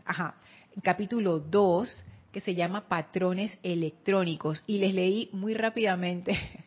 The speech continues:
<laughs> en la clase anterior los primeros párrafos, o el primer párrafo para, como para, para no decir que no, que no dije nada, ¿no? Pero esta vez vamos con calma. Dice así, este, esta es una enseñanza del Mahashohan.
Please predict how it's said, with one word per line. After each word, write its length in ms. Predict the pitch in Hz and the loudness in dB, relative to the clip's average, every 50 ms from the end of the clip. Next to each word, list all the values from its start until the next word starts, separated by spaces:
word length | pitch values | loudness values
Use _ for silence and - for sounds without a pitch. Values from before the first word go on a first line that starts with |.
| _ - | _ -20
<laughs> 340 | - - - - - - | -18 -18 -18 -18 -14 -8
en 120 | - 226 220 | -4 0 0
la 120 | 208 196 | 2 2
clase 260 | 208 202 196 202 247 | 4 4 4 4 2
anterior 320 | 233 226 220 202 196 190 190 | 2 2 2 2 2 2 0
los 120 | 214 226 | 0 -2
primeros 420 | - 190 180 180 185 175 185 202 - | 0 0 -2 0 0 -2 -2 -2 0
párrafos, 640 | - 196 190 190 196 202 - 214 214 226 - - - | 2 2 2 2 0 -2 -4 -4 -6 -6 -8 -8 -4
o 100 | 190 180 | -2 -2
el 80 | 175 | -2
primer 260 | 180 180 175 180 185 180 | -2 -2 -2 -2 0 2
párrafo 360 | 208 196 196 208 - 220 208 | 2 2 2 0 -2 -4 -2
para, 420 | - 170 160 156 - - - - _ _ _ _ _ _ _ _ | 0 0 0 0 -2 -6 -12 -20 _ _ _ _ _ _ _ _
como 280 | - 202 196 196 190 190 | -2 0 2 2 4 4
para, 480 | 196 190 190 190 185 185 185 - - - | 6 6 6 6 6 4 2 0 -2 0
para 240 | - 190 185 190 185 | 2 4 4 4 4
no 100 | 190 208 | 2 2
decir 320 | 226 240 247 262 262 254 | 2 2 2 0 -2 -2
que 80 | 254 247 | -2 -2
no, 240 | 240 240 247 233 - | 0 0 -2 -2 -2
que 140 | 220 214 208 | -2 -2 0
no 160 | 202 214 226 | 2 2 2
dije 260 | 233 240 240 240 233 | 4 4 4 2 2
nada, 320 | 226 220 202 180 180 175 | 2 2 2 2 2 0
¿no? 160 | 175 185 180 - | 0 -4 -2 0
Pero 420 | 190 185 175 165 165 170 - - - _ _ _ _ _ _ _ _ _ _ _ _ _ | 2 2 2 2 0 -2 -6 -10 -20 _ _ _ _ _ _ _ _ _ _ _ _ _
esta 240 | 196 220 - 233 214 | -2 0 2 2 2
vez 100 | 208 214 | 4 4
vamos 260 | 214 202 202 214 214 | 2 2 2 -2 -2
con 200 | - 185 165 165 | -2 -4 -4 -4
calma. 460 | - 165 156 156 151 147 139 - - - - - _ _ | -4 -4 -4 -4 -4 -6 -10 -10 -12 -16 -20 -20 _ _
Dice 260 | 190 196 208 - 226 208 | -4 -2 0 2 2 0
así, 300 | 208 - - 196 165 156 | 0 -2 -4 -4 -4 -4
este, 260 | 190 - - - - | -4 -6 -4 -2 -2
esta 180 | 220 208 220 | 0 0 0
es 60 | 240 233 | 0 0
una 460 | 226 226 233 233 226 214 185 - - - | 0 0 0 2 0 0 -2 -4 -6 -6
enseñanza 500 | 185 180 - 185 180 175 175 165 - 190 | -6 -4 -4 -4 -4 -4 -4 -2 -2 -2
del 140 | 190 180 175 | 0 0 -2
Mahashohan. 680 | 165 156 - 160 160 - - 160 - 165 160 175 - | -4 -6 -6 -6 -8 -8 -10 -12 -10 -10 -10 -10 -12